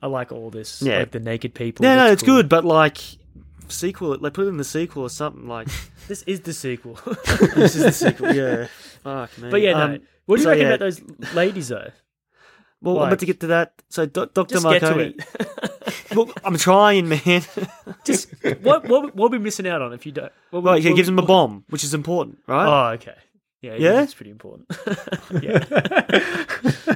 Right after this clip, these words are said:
Speaker 2: <laughs> So, yeah, he goes, um, uh, "This bomb is either gonna kill him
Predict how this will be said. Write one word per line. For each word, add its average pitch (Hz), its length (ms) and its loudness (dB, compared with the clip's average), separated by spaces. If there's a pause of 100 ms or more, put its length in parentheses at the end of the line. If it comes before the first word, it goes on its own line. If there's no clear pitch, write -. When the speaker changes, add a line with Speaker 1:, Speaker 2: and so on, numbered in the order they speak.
(280)
Speaker 2:
<laughs> - 40 -14 (560)
So, 165 180 2
yeah, 147 180 6
he 131 80 4
goes, 151 260 4
um, 139 420 2
uh, 139 200 0
"This 143 180 -12
bomb 143 260 0
is 127 140 -4
either 143 160 0
gonna 135 340 0 (880)
kill 165 200 2
him 190 180 0